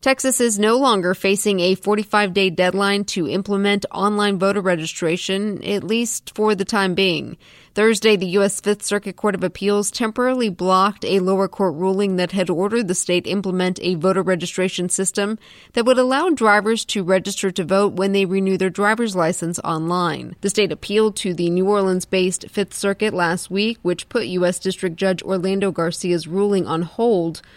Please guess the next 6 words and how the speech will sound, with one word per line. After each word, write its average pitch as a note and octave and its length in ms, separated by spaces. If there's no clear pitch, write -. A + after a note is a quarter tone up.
while F#3 280
the F3 300
appeals A3 380
process E3 440
plays D#3 320
out. E3+ 420